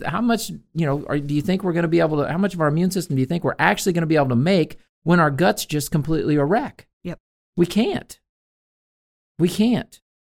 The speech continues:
Speaker 1: And so, you know, this, the, again, this is more about, you have to take care of you. Stop worrying about your neighbor. Stop worrying about your,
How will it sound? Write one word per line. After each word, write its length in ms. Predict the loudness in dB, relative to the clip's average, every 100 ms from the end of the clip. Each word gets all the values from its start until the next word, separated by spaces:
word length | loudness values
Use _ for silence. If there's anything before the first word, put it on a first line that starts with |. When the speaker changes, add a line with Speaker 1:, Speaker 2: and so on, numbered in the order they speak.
| _ _ -2
Speaker 1:
And 160 | -2
so, 320 | 2 2 2 -4 _ _
you 100 | 2
know, 80 | 4
this, 260 | 4 0
the, 240 | -4 -2 0
again, 340 | 2 2 2
this 220 | 2 2 0
is 180 | 0 -4 _
more 280 | 0 2 2
about, 340 | 4 4 4
you 140 | 2 0
have 180 | 0 -2
to 80 |
take 260 | -4 -4 -4
care 200 | -2 0
of 100 | 0
you. 260 | 2 2 0
Stop 340 | 0 -2 0
worrying 340 | 0 2 0
about 300 | 2 2 2
your 100 | 0
neighbor. 320 | 0 0 -2 -4
Stop 280 | -2 -2
worrying 280 | -2 -2 0
about 340 | 0 0 0 0
your, 280 | 0 -2